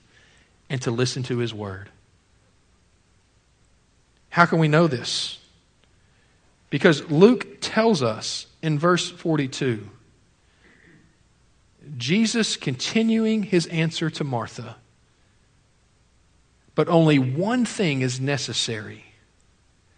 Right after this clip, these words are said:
for Mary has chosen the good part, which shall not be taken away from her."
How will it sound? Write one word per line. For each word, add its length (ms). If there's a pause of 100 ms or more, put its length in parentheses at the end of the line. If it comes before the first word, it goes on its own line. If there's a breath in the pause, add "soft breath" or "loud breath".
(180)
for 160
Mary 460
has 120
chosen 520
the 100
good 480
part, 460 (880)
which 120
shall 200
not 260
be 80
taken 340
away 240
from 220
her." 360